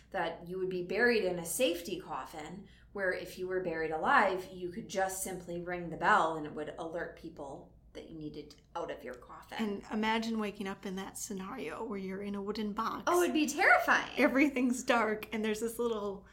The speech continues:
Speaker 2: bell pull that you can, <laughs> and you know at that point, "Oh yeah, my relative's buried me alive." What?
Speaker 1: Yeah. But we'll mark you down for a safety coffin.
Speaker 2: Yeah, okay, thanks. To scare yourself this Halloween,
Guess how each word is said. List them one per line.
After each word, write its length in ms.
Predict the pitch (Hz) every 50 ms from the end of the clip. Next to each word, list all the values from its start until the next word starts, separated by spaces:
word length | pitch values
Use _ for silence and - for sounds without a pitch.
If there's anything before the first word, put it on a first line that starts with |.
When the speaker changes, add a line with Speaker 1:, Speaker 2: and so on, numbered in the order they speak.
| - - - -
Speaker 2:
bell 360 | 196 185 233 262 302 359 415
pull 360 | - - - 226 214 196 196
that 180 | 202 - - 277
you 100 | 240 240
can, 380 | - - - - 262 262 - - - -
<laughs> 140 | - - -
and 140 | 262 254 277
you 120 | 311 285
know 460 | 269 277 294 359 302 220 196 208 233
at 140 | 247 226 -
that 200 | - 220 208 -
point, 300 | - - 247 214 - - - -
"Oh 180 | 587 554 427 330
yeah, 340 | 269 226 202 196 185 180 190
my 140 | 220 269 339
relative's 500 | 262 196 180 180 202 - - 190 175 -
buried 320 | - - - 90 - -
me 100 | - -
alive." 380 | - - 120 - - - 220 - - - - - -
What? 840 | - 247 202 185 185 185 180 180 226 359 453 494 508 508 - - - -
Speaker 1:
Yeah. 80 | - - - - - - - - - - -
But 180 | - 359 381 381
we'll 180 | 370 381 370 339
mark 220 | 330 330 330 330
you 100 | 320 302
down 240 | 285 262 247 240 233
for 140 | 233 226 214
a 60 | 214
safety 360 | 208 226 214 196 196 185 165
coffin. 340 | - - 131 - - - - - - - -
Speaker 2:
Yeah, 200 | 294 294 247 240 240
okay, 260 | - - - - 208 -
thanks. 420 | - 233 190 - - - - - - - - - - - - - - - - - - - - - - - - - - - -
To 120 | - -
scare 280 | - - - 311 330 349
yourself 420 | 339 330 302 - - 294 262 262
this 180 | 240 240 240 -
Halloween, 680 | - 262 220 233 - 269 269 - 196 220 262 254 -